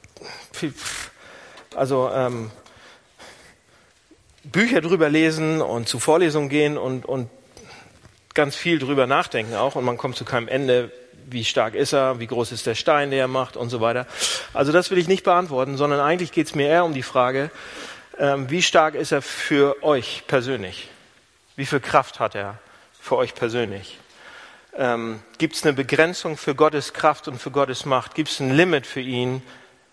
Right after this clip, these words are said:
in der Beziehung zu euch? Das ist die Frage. Und, äh, heute schauen wir uns dieses Gebet an, was wir gerade gelesen haben. Ist ein Gebet tatsächlich von Paulus.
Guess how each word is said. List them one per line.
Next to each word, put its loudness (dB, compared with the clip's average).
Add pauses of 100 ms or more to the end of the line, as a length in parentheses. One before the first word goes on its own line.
(1160)
in 2
der 4
Beziehung -2
zu -2
euch? -6 (960)
Das 0
ist -6
die -4
Frage. -2 (1080)
Und, 4
äh, 4
heute 2
schauen 4
wir 6
uns 2
dieses -2
Gebet 6
an, 2
was -2
wir 0
gerade 4
gelesen 2
haben. 2
Ist 0
ein -2
Gebet 4
tatsächlich -2 (840)
von 0
Paulus. 2